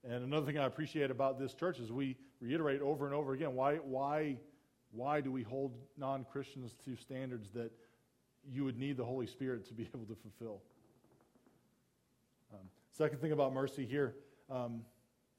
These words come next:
actually put that back off real quick, sorry. Uh, the first thing back was about mercy is that if,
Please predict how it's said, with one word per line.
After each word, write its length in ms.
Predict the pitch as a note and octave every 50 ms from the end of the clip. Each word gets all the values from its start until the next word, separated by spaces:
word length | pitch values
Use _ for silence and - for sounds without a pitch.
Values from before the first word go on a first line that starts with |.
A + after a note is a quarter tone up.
| -
actually 240 | C3+ C3 - - B2+
put 220 | A2+ - C#3+ C#3
that 120 | B2 A#2+ G#2
back 220 | A#2 A2+ A2 -
off 140 | A#2+ A2+ G#2 -
real 100 | A2+ G2
quick, 200 | - A2+ G#2 -
sorry. 280 | - B2+ A2 A2 A2 - - _ _ _ _ _ _ _ _ _ _ _ _ -
Uh, 140 | B2+ A#2+ A#2+
the 100 | B2 B2
first 280 | - E3 E3+ D#3 -
thing 280 | D#3+ D#3 C#3+ C3+ C3 B2+ A#2 - _ _ -
back 260 | C3 C#3+ C#3 C3+ C3+ -
was 280 | C3+ B2+ B2+ B2+ - F#3
about 260 | E3 B2 C3+ C3 B2+
mercy 300 | C3+ C3+ C3+ - - C#3+
is 100 | C3 A2
that 120 | B2 C3+ C3
if, 100 | B2+